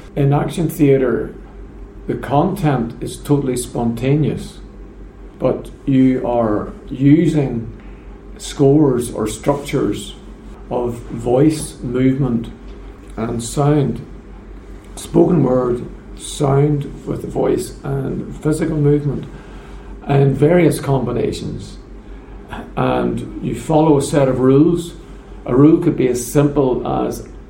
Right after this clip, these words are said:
"I continue talking until somebody interrupts me, and then they continue talking until I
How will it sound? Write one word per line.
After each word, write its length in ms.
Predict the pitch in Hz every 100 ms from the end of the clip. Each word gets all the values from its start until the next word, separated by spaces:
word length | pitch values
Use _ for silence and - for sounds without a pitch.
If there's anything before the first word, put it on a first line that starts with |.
| - -
"I 220 | 123 135 160
continue 600 | 156 123 143 135 120 117
talking 640 | 120 131 139 127 117 - - - -
until 260 | 165 139
somebody 480 | - - 143 135 123
interrupts 640 | 117 117 117 143 147 - 156
me, 240 | 185 151 - - - - - - - -
and 420 | 123 123 120 117
then 680 | 127 123 127 127 123 113 101 - - - - -
they 300 | 139 123 147
continue 460 | 175 160 143 120 117
talking 420 | 139 120 139 131
until 320 | 120 117 -
I 280 | 113 117 117